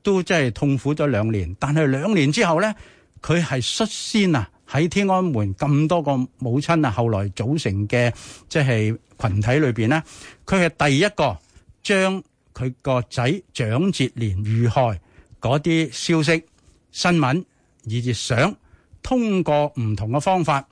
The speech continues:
對外發表。嗱，呢一個其實就睇到佢哋覺得有冤，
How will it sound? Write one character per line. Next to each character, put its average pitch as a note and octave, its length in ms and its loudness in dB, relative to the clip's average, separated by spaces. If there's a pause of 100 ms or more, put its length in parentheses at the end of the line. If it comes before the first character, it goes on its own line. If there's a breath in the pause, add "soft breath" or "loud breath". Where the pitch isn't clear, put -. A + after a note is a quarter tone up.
(760 soft breath)
對 C3+ 180 2
外 A2+ 100 0
發 A#2+ 140 -2
表。 A#2+ 240 -2 (320)
嗱， G#2 180 -4
呢 - 80 -8 (260)
一 C4 260 2
個 F#3 160 0
其 C#3 160 -2
實 D3+ 140 0
就 C#3+ 100 0
睇 D#3 200 0
到 E3+ 200 0 (400 loud breath)
佢 G3 260 0
哋 E3+ 180 2
覺 G3 240 -2
得 A#3 220 -2 (180)
有 D3+ 420 0
冤， G#3 320 2